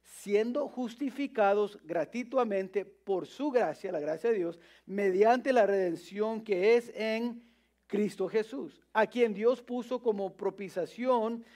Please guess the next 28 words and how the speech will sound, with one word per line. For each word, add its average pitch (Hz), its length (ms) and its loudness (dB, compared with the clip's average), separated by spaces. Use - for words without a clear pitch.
por 202 220 2
medio 220 320 4
de 262 80 6
la 262 140 4
fe 208 400 0
en 208 80 -4
su 233 160 -8
sangre 160 480 -6
para 196 320 0
mani-, 185 420 -6
manifestar 180 880 -2
su 277 440 -8
justicia, 151 680 -10
a 185 140 -4
causa 262 760 2
de 185 200 0
haber 190 560 2
pasado 196 500 0
por 214 160 0
alto 165 520 -4
de 156 160 -8
su 185 220 -12
paciencia 180 800 -6
los 175 220 -10
pecadores, 175 640 -4
los 196 220 -8
pecados 226 600 0
pasados, 175 640 -2